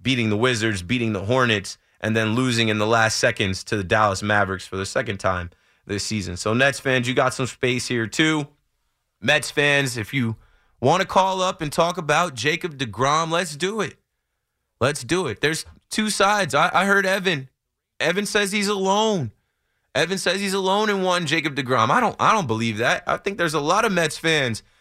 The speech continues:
that know who Jacob deGrom is. They've seen him, and they have hope for who he'll be once he signs a contract,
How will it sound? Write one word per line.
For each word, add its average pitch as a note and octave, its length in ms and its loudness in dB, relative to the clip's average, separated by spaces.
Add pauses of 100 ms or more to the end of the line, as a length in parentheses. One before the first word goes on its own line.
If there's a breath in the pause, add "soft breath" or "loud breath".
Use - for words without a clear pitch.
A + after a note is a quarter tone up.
(200)
that C3+ 180 0
know F3 220 0
who F#3 120 -2
Jacob D3+ 360 -2
deGrom B2+ 440 2
is. C#3+ 420 -2 (220)
They've A2+ 160 -4
seen F#3+ 280 -2
him, B2 240 -2 (580)
and C3+ 160 2
they C#3 80 0
have C#3+ 180 2
hope D#3+ 280 0
for C#3+ 180 -2
who E3 140 -4
he'll C3+ 320 -4 (140)
be D3+ 300 0
once C#3 260 -2
he C#3 100 -4
signs D3 280 0
a G#2 60 -4
contract, A#2+ 640 0